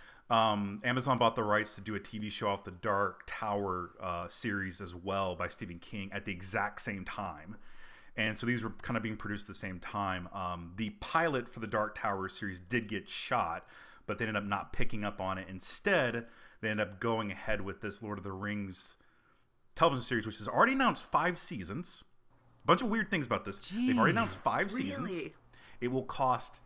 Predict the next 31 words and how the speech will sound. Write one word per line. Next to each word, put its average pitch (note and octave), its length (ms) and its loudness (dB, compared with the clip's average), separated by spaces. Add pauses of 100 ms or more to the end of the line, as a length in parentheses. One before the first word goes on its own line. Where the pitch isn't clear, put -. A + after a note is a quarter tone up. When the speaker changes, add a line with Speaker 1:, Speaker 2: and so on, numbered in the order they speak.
(100)
Speaker 2:
They've E3 140 -6
thrown, C#4 300 -2
like, C4+ 140 2
a D3 60 -2
billion F3 460 0
dollars D3+ 340 -2
behind A2 260 -6
Speaker 1:
it A#2+ 40 2
Speaker 2:
it, - 40 4
Speaker 1:
will, A#2+ 100 2
Speaker 2:
right? B2 100 -4
Speaker 1:
it B2+ 40 0
will B2 100 2
cost B2 400 4
one C3 300 4
billion F3+ 320 0
dollars. G#2 680 0 (300)
That A#2+ 200 2
is A#2 120 0
not E3+ 220 6
including G#3 420 -2
the D3+ 60 0
two - 180 -8
hundred F3 160 -4
fifty D3 440 -6
million C#3+ 420 4
they A#2+ 100 0
already A#2 500 0
threw E2+ 340 -4
at D#2 160 -2
it. - 120 -6